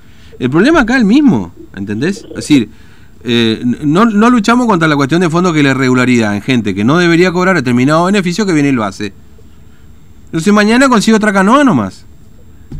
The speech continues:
Y va a seguir. El problema es que, claro, hoy se nota más y hoy le preocupa al gobierno porque puede venir alguien con covid diecinueve y te,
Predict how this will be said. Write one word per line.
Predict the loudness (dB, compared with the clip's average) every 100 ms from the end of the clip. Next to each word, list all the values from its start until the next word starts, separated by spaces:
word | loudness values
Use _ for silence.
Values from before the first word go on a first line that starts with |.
| -16 -12 0
Y | 0
va | 2
a |
seguir. | 0 2 2 0 -6 -8
El | -4
problema | 2 4 4
es |
que, | 2
claro, | 0 0 -2 -8 -10
hoy | -2 0
se | 2 0
nota | 2 0
más | 2 2
y | 4
hoy | 2
le | 2
preocupa | 0 0 0 2
al | 2
gobierno | 2 2 0 0
porque | -2 -2 -4 -10 -20 -20 -20 -8
puede | -2 0
venir | 2 2 2
alguien | 0 0 -2
con | -4 -2
covid | 0 0
diecinueve | 0 0 0 0 2 0 0 0
y | 0 0
te, | -4